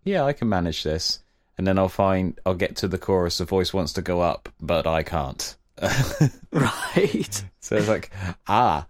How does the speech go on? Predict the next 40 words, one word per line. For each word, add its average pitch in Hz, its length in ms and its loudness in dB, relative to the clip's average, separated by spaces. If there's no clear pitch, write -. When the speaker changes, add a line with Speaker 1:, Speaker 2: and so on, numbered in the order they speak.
Speaker 1:
we 101 160 0
have 98 220 0
to 95 100 0
take - 240 -2
this 87 160 -4
down 98 260 0
a 92 60 -2
few 85 240 -6
steps." - 920 -8
Speaker 2:
Definitely. 135 640 0
And, 143 240 4
um, 151 180 4
it's 185 160 4
always 240 260 6
so 233 200 4
worth 202 320 2
doing. 196 340 4
In 151 120 0
fact, - 320 -2
um, 151 500 4
I 196 100 4
never 240 200 6
even 208 160 6
used 202 180 4
to 165 40 0
think 208 260 2
of 160 100 -2
it, - 140 0
but - 220 0
you, 208 260 4
you 196 160 4
talk 170 200 4
about 123 200 2
it 135 60 2
quite 127 220 4
a 131 60 6
lot, 160 280 4
of, 135 200 -2
like, 123 300 2
um, 120 480 2